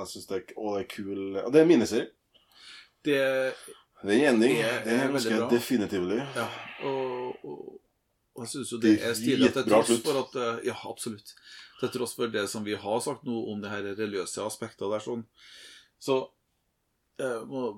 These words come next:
Speaker 2: er den egentlig f-, veldig balansert i forhold til det
Speaker 1: Mm.
Speaker 2: her med religion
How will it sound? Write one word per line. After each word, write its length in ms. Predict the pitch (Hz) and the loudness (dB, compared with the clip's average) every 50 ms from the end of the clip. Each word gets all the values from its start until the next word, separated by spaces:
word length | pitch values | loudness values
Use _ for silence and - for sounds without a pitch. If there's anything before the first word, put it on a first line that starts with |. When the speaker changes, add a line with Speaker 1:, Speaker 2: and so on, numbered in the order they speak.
| - 110 _ _ _ | -12 -20 _ _ _
Speaker 2:
er 120 | 117 123 104 | -6 -4 -4
den 200 | 104 104 117 120 113 120 - _ _ _ _ _ _ _ _ _ _ _ _ _ _ _ _ _ _ _ _ _ | -4 -6 -8 -10 -12 -14 -20 _ _ _ _ _ _ _ _ _ _ _ _ _ _ _ _ _ _ _ _ _
egentlig 400 | 147 139 107 82 - - - 107 | -4 -4 -4 -4 -6 -10 -12 -14
f-, 160 | - - - - _ _ 165 | -14 -14 -18 -20 _ _ _
veldig 440 | 143 135 139 123 95 82 73 87 98 117 127 | -8 -6 -6 -6 -8 -8 -6 -6 -6 -6 -6
balansert 720 | 143 143 131 104 101 110 110 - - 147 196 208 - _ - | -6 -6 -6 -6 -8 -6 -4 -4 -4 -4 -4 -6 -10 _ -10
i 60 | 226 | -8
forhold 300 | - 226 240 214 151 127 - | -4 -4 -2 -2 -2 -4 -2
til 80 | 151 151 | -4 -2
det 60 | 143 | -2
Speaker 1:
Mm. 60 | 127 | 0
Speaker 2:
her 140 | 117 120 123 | 0 0 0
med 180 | 123 123 123 123 | -2 -2 -2 -2
religion 520 | 131 120 110 101 101 101 104 113 113 113 | -2 -2 -2 -4 -6 -6 -4 -4 -4 -6